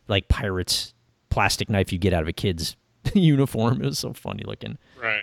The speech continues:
Speaker 1: Non, non-metal.
Speaker 2: But they chase them all up the stair. The polar bear chases all the kids up there. Um, and that's when, that's when you get some really depressing footage of, like, coyo-,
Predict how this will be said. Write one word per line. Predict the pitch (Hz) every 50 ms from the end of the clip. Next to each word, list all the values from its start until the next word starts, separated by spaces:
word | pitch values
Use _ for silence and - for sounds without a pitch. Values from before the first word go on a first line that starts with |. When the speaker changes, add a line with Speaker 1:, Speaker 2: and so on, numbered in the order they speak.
| -
Speaker 1:
Non, | - 107 107 104 104 101 101 107 -
non-metal. | 123 123 120 113 107 98 85 73 73 - _ _ _ _ _ _ _ _ _ _ _ _ _ _ _ _ _ _ _ _ _ _ - - _ - 123 107
Speaker 2:
But | - 151 143 135 - - _ _ _ _ _ _ _ _
they | - 139 131
chase | - - 190 196 -
them | 180 151 -
all | 147 147 165 175 185
up | 180 -
the | - 156
stair. | - - 147 135 139 139
The | 131 139 135
polar | - 160 160 156 151
bear | 151 151 139
chases | - - 143 131 - 135
all | 131 127 131
the | 131
kids | 131 - 123 113 110
up | 110 104 -
there. | - 107 101 101 98 104 104 - - - - _ _ _ _ _ -
Um, | 120 110 110 107 101 101 104 107 110 - _ -
and | 131 127 127
that's | 135 139 143 135 - -
when, | 147 139 135 131 131 131 127 127 113 117 - _ _ _ _ _ _ _ _ _ _ _ _ _ _ _ _ _ _ _ _ _ _ _ _ _ _ _ _ _ _ _ _ _ -
that's | 135 139 151 165 -
when | 240 226
you | 175 143
get | 139 135
some | - 123 107
really | 117 131 131 131 123
depressing | 110 117 - - 127 120 - 123 104
footage | - - 127 123 113 113
of, | 107
like, | 110 98 95 -
coyo-, | - 117 117 120 120 120 120 120 123